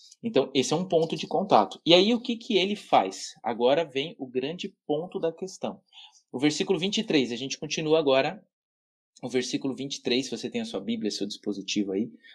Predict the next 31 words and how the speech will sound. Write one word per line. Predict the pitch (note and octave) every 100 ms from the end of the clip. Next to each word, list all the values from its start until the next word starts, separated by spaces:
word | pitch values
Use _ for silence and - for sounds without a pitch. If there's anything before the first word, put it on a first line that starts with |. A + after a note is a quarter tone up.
| _
a | G#2+
gente | B2 B2+
viu | A2+ C3
primeiro | B2+ A#2+ B2
o |
elogio. | A#2+ C3 G#2+ A2 C#3+ G#3 - _ - -
Aí | A#2+ C3
você | C#3 C#3+ C3+
vai | C#3
ver | B2+
a | C3+
estratégia | - C#3+ B2+ B2+ D3 E3
que | -
ele | C#3 A#2
usa, | C3 C3 G3
que | C3
é |
no | A#2
final, | - A#2+ A2 A#2+ -
ele | G#2+ G#2+
fala | - G#2+ G#2+
do | G#2+
Deus | A2 A2
desconhecido, | - - A2+ A2 - A#2 E3+ - _ - - _
e | C3
ele | C3
vai | C3+ C#3
apresentar | C#3 C#3 D3 C3 B2 B2 - - _ _ _ _ _
a | C#3 D#3+
Deus | C#3+ D3+ D#3+
agora. | F#3+ E3 G#2+